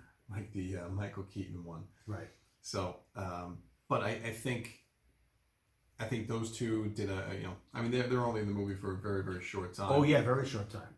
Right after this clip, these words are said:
Speaker 2: But
Speaker 1: You
Speaker 2: it
Speaker 1: know?
Speaker 2: actually, it actually is a well, um, a well-constructed scene.
Speaker 1: Yes.
Speaker 2: Like, I, I,
Speaker 1: Yeah.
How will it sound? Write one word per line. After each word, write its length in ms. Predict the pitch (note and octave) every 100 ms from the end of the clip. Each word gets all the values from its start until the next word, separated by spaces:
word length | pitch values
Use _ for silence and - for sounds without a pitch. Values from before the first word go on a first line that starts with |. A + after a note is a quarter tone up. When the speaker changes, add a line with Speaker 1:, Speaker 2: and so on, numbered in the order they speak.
| -
Speaker 2:
But 100 | C#3
Speaker 1:
You 60 |
Speaker 2:
it 20 | C#3+
Speaker 1:
know? 100 | E3
Speaker 2:
actually, 220 | E3 E3+
it 60 | C#3+
actually 340 | D3+ - E3+
is 120 | C#3
a 40 | B2
well, 360 | G#2+ A2 A2 -
um, 320 | A2+ G#2+ G2+ - - _ -
a 60 | G#2+
well-constructed 800 | G#2+ G#2+ G#2+ G2 - G2+ F#2+ -
scene. 280 | - G#2+ - - _ _ - -
Speaker 1:
Yes. 400 | D#3 - - -
Speaker 2:
Like, 160 | G#2 G#2
I, 120 | A2 G#2+
I, 40 | A#2
Speaker 1:
Yeah. 120 | G2+